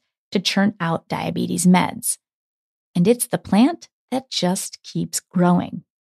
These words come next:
Lilly began construction of the factory in twenty twenty with a plan to spend four hundred seventy-four million dollars and have four hundred sixty-two employees.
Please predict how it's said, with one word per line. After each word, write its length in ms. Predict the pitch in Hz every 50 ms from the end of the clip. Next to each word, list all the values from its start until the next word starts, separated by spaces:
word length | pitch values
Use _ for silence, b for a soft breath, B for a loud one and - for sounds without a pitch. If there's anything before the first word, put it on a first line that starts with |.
| _ _ _ _ _ _ _ _ _ _ _ _ _ _ _ _ -
Lilly 240 | 302 349 330 320 294
began 340 | 247 233 240 247 240 233
construction 640 | 233 - 233 214 - - - 320 330 - - - 190
of 100 | 175 170
the 60 | 165
factory 460 | 160 - 170 156 156 - - 196 214 233
in 80 | 226 214
twenty 260 | - - 180 175 175
twenty 420 | - - 247 220 175 - - - _ _ _ _ _ -
with 100 | 208 -
a 40 | 240
plan 340 | 247 - 262 262 269 285
to 100 | 277 269 247 -
spend 420 | - - - - - 214 208 202
four 180 | - - 226 220
hundred 340 | 208 226 220 202 196 175 -
seventy-four 520 | - - 208 196 196 196 196 196 185 185
million 420 | 180 180 180 175 175 170 170 170 160
dollars 560 | 208 208 214 226 247 269 294 302 294 - - _ _ _ _ -
and 140 | - 185 185
have 160 | 185 175 -
four 180 | _ - 170 170
hundred 400 | 160 175 160 175 170 165 165 -
sixty-two 640 | - - 175 - - - - - - - - 175 170 -
employees. 880 | 175 170 165 - - 175 170 170 196 214 196 - - - - - -